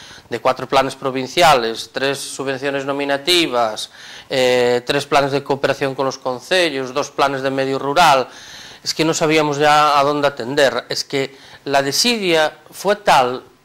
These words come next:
que el gobierno anterior es que no hizo ninguna obra. Es decir, la única obra, un parque debajo de la autopista. Del resto,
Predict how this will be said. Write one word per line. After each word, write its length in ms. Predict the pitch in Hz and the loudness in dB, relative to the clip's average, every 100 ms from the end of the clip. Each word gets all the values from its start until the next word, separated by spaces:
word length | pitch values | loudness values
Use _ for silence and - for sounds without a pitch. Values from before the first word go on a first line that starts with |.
| _ | _
que 280 | - 135 135 139 | -6 -6 -4 -8
el 120 | 117 | -6
gobierno 300 | 127 147 160 | -2 -2 -2
anterior 400 | 160 156 175 180 | -4 -2 -2 -4
es 120 | - | -8
que 100 | - | -8
no 140 | 139 175 | -6 -6
hizo 260 | 175 180 170 | -6 -10 -8
ninguna 640 | 143 143 151 226 226 139 | -6 -6 -6 -6 -2 0
obra. 320 | 185 147 107 | 2 0 -2
Es 60 | 123 | -10
decir, 180 | 135 139 | -12 -6
la 200 | 185 233 | 2 4
única 360 | 269 277 294 294 | 4 0 0 2
obra, 220 | 285 240 | 2 -2
un 100 | 226 | 0
parque 220 | 220 208 | 0 0
debajo 240 | 190 170 165 | 0 -2 -2
de 60 | |
la 60 | 147 | -4
autopista. 520 | 127 120 113 - 139 | -6 -12 -14 -14 -4
Del 140 | 214 | -2
resto, 400 | 247 277 - 226 | -2 -4 -6 -14